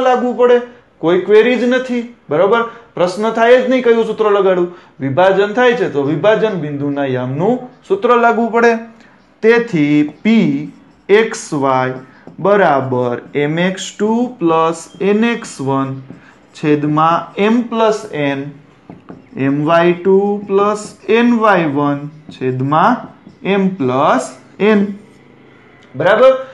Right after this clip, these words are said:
બહુ જ સરળ સૂત્ર. તમે અહીંયા એમ વન, એમ ટુ લઈને પણ કરી શકો,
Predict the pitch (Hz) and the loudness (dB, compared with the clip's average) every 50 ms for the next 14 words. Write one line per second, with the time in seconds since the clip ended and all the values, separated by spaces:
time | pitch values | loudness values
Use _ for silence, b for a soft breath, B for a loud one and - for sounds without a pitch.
0 | B B B 139 151 165 190 208 202 208 220 214 220 214 220 226 220 220 226 220 | B B B -2 2 2 2 2 2 2 2 2 2 2 2 -2 0 2 2 2
1 | 214 220 196 196 202 220 220 220 214 202 202 202 202 208 220 226 233 240 240 233 | 4 4 2 2 4 4 4 4 4 2 4 4 2 2 4 4 4 4 2 2
2 | 233 233 233 240 233 240 240 233 226 226 226 226 240 233 240 240 240 240 220 226 | 0 -2 -2 -4 -2 -2 0 2 2 2 2 2 0 -2 0 0 -2 0 0 0
3 | 233 240 240 226 233 226 220 220 226 | 0 0 0 0 0 -2 0 0 0